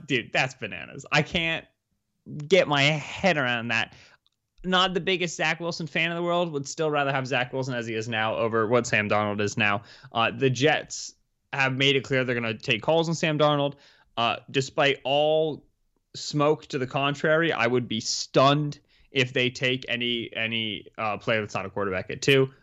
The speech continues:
Uh, and it's pretty clear that Zach Wilson's gonna be the top guy after Trevor Lawrence. May, it wouldn't be, it would be Justin Fields, but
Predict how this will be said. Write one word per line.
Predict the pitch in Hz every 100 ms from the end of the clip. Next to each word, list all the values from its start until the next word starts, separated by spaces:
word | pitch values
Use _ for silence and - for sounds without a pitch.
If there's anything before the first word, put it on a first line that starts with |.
| _
Uh, | 113 107 107
and | 117
it's | 113
pretty | - 165
clear | 143 139 127
that |
Zach | 113 113 113
Wilson's | 113 110 123
gonna | 113 110
be | 110
the | 104
top | - 110 104 113
guy | 104 98 95 110 - _
after | 117 110 120
Trevor | 104 113 98 98
Lawrence. | 92 90 104 123
May, | 131 131
it | 120
wouldn't | 117 110
be, | 110 104 110
it |
would | 107 101
be | 104 101 98 107
Justin | 120 110 -
Fields, | 202 240 226
but | - 175 -